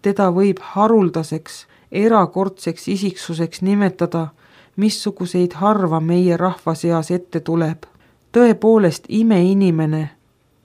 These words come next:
kes üliraskest vangistuspõlvest läbi tulnud veel nii kõrges eas vaimse värskuse on säilitanud.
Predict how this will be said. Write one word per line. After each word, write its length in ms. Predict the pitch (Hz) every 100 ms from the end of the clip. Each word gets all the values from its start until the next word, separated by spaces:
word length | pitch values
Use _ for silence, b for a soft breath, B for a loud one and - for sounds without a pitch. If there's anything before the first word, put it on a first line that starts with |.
| _ b b
kes 240 | 196 190
üliraskest 920 | 196 233 233 190 185 185 - 180 175 -
vangistuspõlvest 1160 | 202 202 185 - 170 - - 196 170 160 -
läbi 300 | 190 208 208
tulnud 600 | 185 180 180 175 156 - _ -
veel 280 | 196 202 196
nii 320 | 185 214 233 180
kõrges 500 | 202 208 190 175 151 185
eas 400 | 202 185 165 - _ b b b -
vaimse 540 | 185 220 220 165 175 165
värskuse 600 | 196 202 - 175 175 170
on 200 | 170 170
säilitanud. 920 | - 180 180 160 - 160 156 151